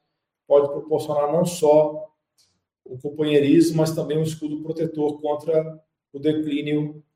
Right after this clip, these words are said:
cognitivo. Então, agora é a sua vez de levar essas estratégias de, de conceito, que nós estamos falando aqui,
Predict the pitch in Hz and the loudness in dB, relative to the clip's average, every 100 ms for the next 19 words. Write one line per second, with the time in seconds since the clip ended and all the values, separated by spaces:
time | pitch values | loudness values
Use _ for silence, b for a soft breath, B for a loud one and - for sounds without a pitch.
0 | _ 139 151 165 156 131 117 - 151 143 | _ -2 2 2 0 0 0 0 0 2
1 | 139 180 208 165 156 - - 208 170 127 | 6 10 12 10 8 4 0 4 4 4
2 | 156 185 180 156 131 147 147 139 - - | 6 8 8 4 4 0 -2 -6 -14 -8
3 | 139 - 143 135 135 131 127 - _ _ | -8 -8 -6 -4 -4 -8 -10 -12 _ _
4 | _ _ - 123 127 135 131 - 156 160 | _ _ -16 -12 -8 -6 -6 -2 0 2
5 | 156 131 123 - _ - 131 143 131 - | 2 0 -4 -10 _ -12 -8 -6 -6 -6
6 | 131 131 131 127 165 165 - - | -2 0 0 -2 -2 -4 -6 -16